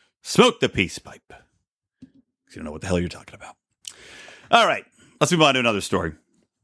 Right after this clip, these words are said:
Enough of my ranting and ravings about, uh, Obamacare and, uh, Native Americans tweeting at me. So, uh, in Minnesota, there's been a, a story everybody's talking about. But in Minnesota,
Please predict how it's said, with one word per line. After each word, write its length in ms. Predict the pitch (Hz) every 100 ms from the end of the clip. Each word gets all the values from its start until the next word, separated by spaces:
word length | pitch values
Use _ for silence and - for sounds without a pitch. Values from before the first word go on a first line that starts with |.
| _ _ -
Enough 260 | 131 147
of 80 | 139
my 160 | 131 127
ranting 480 | 110 127 123 139 120
and 80 |
ravings 500 | 110 117 113 110 104
about, 440 | 92 101 98 92 -
uh, 440 | 101 98 92 101
Obamacare 880 | 95 120 120 113 - 127 117 113 107
and, 400 | 104 98 92 98
uh, 200 | 101 98
Native 220 | 110 107
Americans 540 | 107 107 104 98 90 -
tweeting 240 | 104 92
at 120 | 92
me. 120 | 87 - - - - -
So, 340 | - 208 170 _ _ _ _ _ _ _ _ _ _ -
uh, 180 | 202 196
in 140 | 196 269
Minnesota, 500 | 233 - 123 117 117 _
there's 160 | - 202
been 140 | 196
a, 120 | 160 135
a 80 | 139
story 240 | - 156
everybody's 260 | 127 110 92
talking 220 | 92 87
about. 240 | 87 87 - _ _ _ _ _ _ _ _ -
But 120 | - 160
in 140 | 202
Minnesota, 580 | 196 175 147 127 117